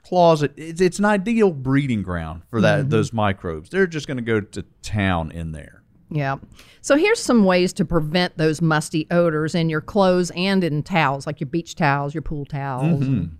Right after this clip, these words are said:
Speaker 2: even, even just your, your towels in your bathroom, you know,
Speaker 1: Even just your
Speaker 2: shower.
Speaker 1: towel towels.
Speaker 2: I no-, I noticed that mine, you know, starts getting a little funky
Speaker 1: Uh,
Speaker 2: sooner.
Speaker 1: yes.
Speaker 2: So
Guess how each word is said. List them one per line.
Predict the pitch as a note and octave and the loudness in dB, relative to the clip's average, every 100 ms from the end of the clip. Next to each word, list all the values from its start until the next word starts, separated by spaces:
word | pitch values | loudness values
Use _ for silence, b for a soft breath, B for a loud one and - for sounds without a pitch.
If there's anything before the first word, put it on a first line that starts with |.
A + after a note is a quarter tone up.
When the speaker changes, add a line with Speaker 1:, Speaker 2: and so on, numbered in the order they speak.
| _ | _
Speaker 2:
even, | - C4+ C4 F#3 | -2 2 4 4
even | A#3 D4+ | 2 2
just | G3+ A#3 | 0 0
your, | E3+ D#3+ C#3 | -2 -2 -4
your | C#3+ | -8
towels | - F#3 F3+ | 0 0 2
in | E3 | -2
your | D3+ | -2
bathroom, | C3 A#2 F3 - A2 B2 | -4 -4 -4 -6 -14 -8
you | B2+ | 0
know, | |
Speaker 1:
Even | C3 D#3 | 2 2
just | D#3 F3 | 0 2
your | C3 | 4
Speaker 2:
shower. | D#3 D#3+ | 4 4
Speaker 1:
towel | |
towels. | G2+ D2+ | 4 4
Speaker 2:
I | G#3 | 4
no-, | A3 G#3+ | 4 4
I | G#3+ | 2
noticed | A3 G#3+ G3 | 4 2 2
that | F3+ - | 0 2
mine, | F3+ F3 F3+ | 2 2 2
you | E3+ | 0
know, | D3+ D#3 | 0 -2
starts | D3+ - E3 C3+ - - - E3 D#3 | -4 0 0 0 -8 -16 -12 -6 -2
getting | G3 | 0
a | D#3+ | 2
little | E3 | 0
funky | C3+ F3 E3+ - | 0 0 0 2
Speaker 1:
Uh, | C3 C#3+ | 4 6
Speaker 2:
sooner. | - D#3+ G2 | 6 4 2
Speaker 1:
yes. | F#2+ E2+ - - _ _ _ - | 0 -2 -8 -16 _ _ _ -4
Speaker 2:
So | - G#3 | 2 2